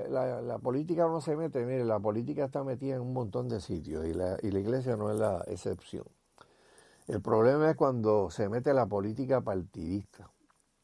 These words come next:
porque la política es el, es el arte de hacer leyes y la iglesia tiene una responsabilidad de velar porque las leyes que se aprueben en este país,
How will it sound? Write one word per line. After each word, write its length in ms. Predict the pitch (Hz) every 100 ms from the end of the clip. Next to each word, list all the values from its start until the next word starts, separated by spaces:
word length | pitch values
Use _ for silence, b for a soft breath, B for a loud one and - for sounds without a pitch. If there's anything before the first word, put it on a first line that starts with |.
| _ _ _ - _
porque 240 | 170 127
la 120 | 139 135
política 540 | 139 139 156 180 180
es 140 | 175
el, 80 | 175
es 260 | 165 151 165
el 60 |
arte 500 | 156 160 160 - 151
de 100 | 143
hacer 320 | 135 123 143 143
leyes 500 | 139 151 147 127 104 b b b b b b b b -
y 140 | 123
la 140 | 113 120
iglesia 360 | 113 127 151
tiene 220 | 131 139
una 200 | 143 147
responsabilidad 1000 | 139 143 139 139 127 147 147 135 113 143
de 140 | 151 127
velar 340 | 113 107 120 - - - - B B B B B B -
porque 640 | 127 101 123 117 113 110
las 180 | 107 101
leyes 320 | 113 131 139
que 120 | 139
se 100 | 139
aprueben 640 | 120 127 135 135 127 120
en 20 |
este 260 | 123 131 135
país, 480 | 135 120 123 156